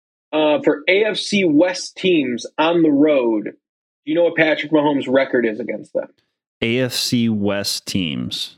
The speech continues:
Speaker 2: on the road.
Speaker 1: Mm-hmm.
Speaker 2: So this is his in-division teams against the Chargers, Raiders,
Speaker 1: Yep.
Speaker 2: Broncos. What's his record against those teams?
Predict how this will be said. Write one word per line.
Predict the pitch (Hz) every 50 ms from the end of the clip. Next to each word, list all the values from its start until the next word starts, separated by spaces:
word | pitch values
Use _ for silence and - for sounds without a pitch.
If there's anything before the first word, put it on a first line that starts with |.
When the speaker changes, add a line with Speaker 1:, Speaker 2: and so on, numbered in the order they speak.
| _ -
Speaker 2:
on | - 95 95 92
the | 90 85
road. | 82 - 127 127 123
Speaker 1:
Mm-hmm. | 120 120
Speaker 2:
So | - 95
this | 90 92 - - 101
is | 90 92 92
his | 87 85 -
in-division | - 139 139 147 143 135 123 127 127 120 110 117 117 117 110 110 113 - -
teams | - - 113 98 95 92 87 90 87 - -
against | 80 87 90 - - -
the | -
Chargers, | - 110 104 98 95 95 95 92 95
Raiders, | 92 92 90 87 85 82
Speaker 1:
Yep. | - -
Speaker 2:
Broncos. | 87 82 78 - 156 - 80 78 76 76 82 - -
What's | 101 92 87 -
his | - 95 85 95
record | 90 82 82 - 78 78
against | 80 76 80 73 - -
those | 78 73 69 -
teams? | - 76 60 58 - - -